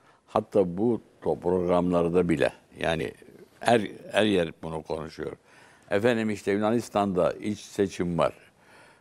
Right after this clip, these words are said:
Bu iç, e, teki seçim dolayısıyla kendilerini kurtarıyor diye düşünmek değildir. Şu anda hepimizin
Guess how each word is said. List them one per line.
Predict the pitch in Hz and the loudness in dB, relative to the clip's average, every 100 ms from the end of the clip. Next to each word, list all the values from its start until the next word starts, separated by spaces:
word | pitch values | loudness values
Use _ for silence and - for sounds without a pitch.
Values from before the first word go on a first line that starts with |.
| _ | _
Bu | 90 95 90 76 - - - - | 0 2 2 0 -6 -16 -18 -8
iç, | - 104 - - - - | 0 0 0 -6 -8 -4
e, | 92 87 90 90 87 87 | 2 4 4 4 2 0
teki | - 90 95 | -2 0 2
seçim | - 87 - 92 | 2 2 0 2
dolayısıyla | 90 90 87 85 - 92 85 82 | 6 6 6 2 0 2 2 0
kendilerini | - 87 87 87 90 | -2 -2 2 2 0
kurtarıyor | 87 90 82 87 92 90 | -2 -4 0 2 2 2
diye | 85 | 0
düşünmek | 82 92 87 95 90 | -4 -6 -2 0 2
değildir. | 76 60 - - - - - | -2 -4 -10 -20 -20 -20 -20
Şu | - - 127 | -6 4 4
anda | 113 98 101 | 4 2 0
hepimizin | 120 110 95 85 98 135 | 0 -2 -2 -2 -2 -2